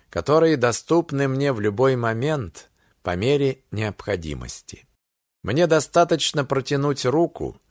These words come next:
чтобы получить то, что мне надо. Я сам творю свой мир из бескрайних энергий Вселенной.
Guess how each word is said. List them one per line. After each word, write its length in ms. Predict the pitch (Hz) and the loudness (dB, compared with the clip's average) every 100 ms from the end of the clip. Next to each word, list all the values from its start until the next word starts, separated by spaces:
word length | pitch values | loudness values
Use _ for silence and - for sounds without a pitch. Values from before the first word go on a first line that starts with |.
| _ _ _ | _ _ _
чтобы 380 | - - 117 123 | -8 0 2 2
получить 760 | - 110 107 - 156 - - | 2 0 0 0 0 -2 -4
то, 180 | - 160 | 2 2
что 320 | 151 - 135 | 2 0 0
мне 200 | 127 127 | 0 -2
надо. 500 | 117 82 71 65 58 - _ _ _ _ _ | -2 -4 -4 -8 -14 -18 _ _ _ _ _
Я 180 | - 120 | 0 2
сам 320 | - 185 185 | 4 2 0
творю 380 | - 120 131 156 | 0 2 4 4
свой 360 | 147 - 127 123 | 2 2 2 2
мир 400 | 127 165 160 143 _ _ - | 0 0 -2 -6 _ _ -6
из 160 | 127 107 | -4 -2
бескрайних 760 | 113 - 120 151 156 147 - | -2 0 2 4 2 -2 -2
энергий 600 | 120 110 147 139 127 131 | -2 0 0 0 -2 -2
Вселенной. 920 | - - 101 85 78 71 67 60 52 | -2 0 2 2 0 -4 -8 -10 -14